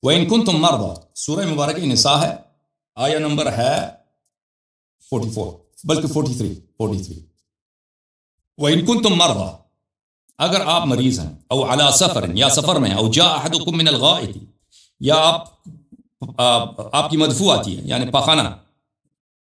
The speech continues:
औ लामस्तुमुन निसा, या, या ये कि तुम औरतों के साथ, औरतों को touch करते हो, यानी औरतों को touch करना, ये से मुराद, ये किनाया है जिमा से।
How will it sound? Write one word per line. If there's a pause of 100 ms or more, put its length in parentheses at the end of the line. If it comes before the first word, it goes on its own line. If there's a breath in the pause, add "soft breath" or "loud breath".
(480)
औ
लामस्तुमुन
निसा,
या, (320)
या
ये
कि
तुम (160)
औरतों
के
साथ, (580)
औरतों
को
touch
करते
हो, (480)
यानी
औरतों
को
touch
करना,
ये
से
मुराद,
ये
किनाया
है
जिमा
से।